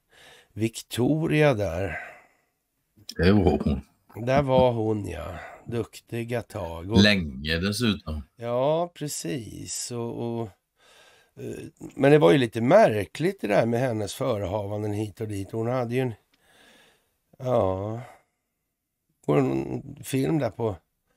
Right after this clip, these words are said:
Speaker 1: Netflix där. Hon hade någon liten sån där special, eh, hemmalärare helt enkelt på, vad vi ska kalla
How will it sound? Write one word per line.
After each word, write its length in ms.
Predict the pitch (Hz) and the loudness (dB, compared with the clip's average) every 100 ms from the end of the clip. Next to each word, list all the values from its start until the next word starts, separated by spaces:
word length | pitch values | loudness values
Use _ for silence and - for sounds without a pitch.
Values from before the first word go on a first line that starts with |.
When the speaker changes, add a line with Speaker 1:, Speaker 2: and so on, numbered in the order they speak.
| _ _ _ _ | _ _ _ _
Speaker 1:
Netflix 960 | 110 104 92 _ - - 107 98 - | 2 2 0 _ -16 -6 -4 -4 -6
där. 440 | 104 98 90 87 - _ _ _ _ _ _ _ _ _ _ _ _ _ _ _ _ - | -4 -4 -4 -8 -14 _ _ _ _ _ _ _ _ _ _ _ _ _ _ _ _ -16
Hon 140 | 107 | -6
hade 200 | 117 120 | -2 0
någon 160 | 117 117 | 0 0
liten 260 | 117 123 113 | 0 -4 -4
sån 120 | 131 | -2
där 120 | 107 | -2
special, 800 | - - 98 117 131 123 101 92 _ _ _ - | -2 -6 -6 -2 0 0 -2 -8 _ _ _ -8
eh, 220 | 101 98 | -6 -6
hemmalärare 840 | 101 160 107 98 101 131 180 175 | -6 -4 -2 0 0 0 0 0
helt 280 | 113 104 104 | -2 -4 -8
enkelt 500 | 95 90 - 101 - | -12 -12 -12 -14 -14
på, 260 | - 101 90 - _ _ _ _ _ _ _ _ _ - | -10 -8 -10 -14 _ _ _ _ _ _ _ _ _ -8
vad 80 | 120 | -4
vi 40 | |
ska 160 | 123 120 | -2 0
kalla 640 | - 143 104 104 135 147 | 2 2 2 0 0 0